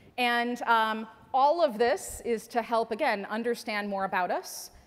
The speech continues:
and probably to suggest cough drops or tissue if it thinks that we're sneezing and maybe have a cold. There's a lot of other interesting ways that our bodies are being recognized.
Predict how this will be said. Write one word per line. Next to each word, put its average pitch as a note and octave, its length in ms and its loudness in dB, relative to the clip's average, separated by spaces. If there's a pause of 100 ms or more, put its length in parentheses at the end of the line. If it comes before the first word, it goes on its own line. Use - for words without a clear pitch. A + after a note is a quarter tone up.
(140)
and C4 140 -8
probably C#4 560 -2
to C4 160 -12
suggest C4 480 -6
cough D4+ 240 -10
drops - 460 -10 (640)
or G#3 300 -2
tissue G#3 500 -8 (260)
if G3 180 -10
it G3 280 -8
thinks A3+ 260 -8
that G#3 140 -4
we're G3 120 -6
sneezing F#3 520 -10
and D#3 180 -14
maybe F3+ 180 -10
have E3 180 -10
a - 40 -16
cold. - 280 -14 (1700)
There's C4+ 100 -2
a D4+ 40 4
lot E4 240 6
of D4+ 80 2
other D#4 260 6
interesting C4 720 -2
ways A3 420 2
that G3 120 0
our F#3+ 100 2
bodies F#3+ 420 0
are F#3+ 100 -4
being F3 280 -4
recognized. A3 680 -6